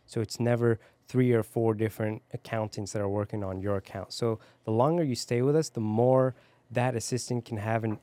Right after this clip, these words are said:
an over-, like, an overview of your business and give you actual business, um,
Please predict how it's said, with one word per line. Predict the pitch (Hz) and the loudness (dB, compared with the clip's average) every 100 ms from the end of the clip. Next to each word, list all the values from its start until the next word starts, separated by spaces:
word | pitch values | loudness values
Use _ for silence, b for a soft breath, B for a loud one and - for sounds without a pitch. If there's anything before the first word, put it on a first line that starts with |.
| _ | _
an | 120 117 | -6 -4
over-, | 117 117 110 101 113 _ _ - _ | -2 0 -2 -2 -10 _ _ -20 _
like, | 123 104 | -6 -6
an | 101 98 - _ _ - | -6 -8 -10 _ _ -4
overview | 139 131 113 101 104 98 104 | -2 0 0 -2 -4 -2 -4
of | 98 | -4
your | 113 107 | -2 -2
business | 98 104 98 95 - | 0 -2 -2 -6 -6
and | 104 101 | -8 -4
give | 107 | -4
you | 107 - | -4 -2
actual | 110 110 - - 107 98 - | 0 0 -4 -8 -6 -8 -8
business, | 110 101 104 101 98 - b b b b | -8 -4 -4 -4 -8 -14 b b b b
um, | 113 101 95 87 87 | -2 -2 -2 -4 -6